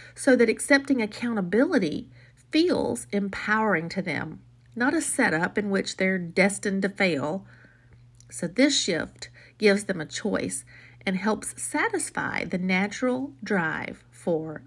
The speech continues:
autonomy. And if you missed the, uh, the, uh, autonomy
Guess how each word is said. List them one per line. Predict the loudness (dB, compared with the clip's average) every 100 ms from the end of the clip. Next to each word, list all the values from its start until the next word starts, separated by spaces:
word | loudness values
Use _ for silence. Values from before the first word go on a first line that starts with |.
| -6
autonomy. | -4 -4 -6 -4 -6 -10 -12 -16 -20 _ _ -20 -20 -20 -20 -20 -20 -20 _ -4
And | -2
if | 0
you | -2
missed | 2 4 4 2 -2 -10 -14 -20 -12
the, | -4 2 2 2 -2 -8 -16 -20 -20 _
uh, | -8 -8 -8 -12 -6
the, | 0 2 2 -4
uh, | -6 -6 -8 -14 _ -20 -16 -6
autonomy | -6 -4 0 2 2 0 -2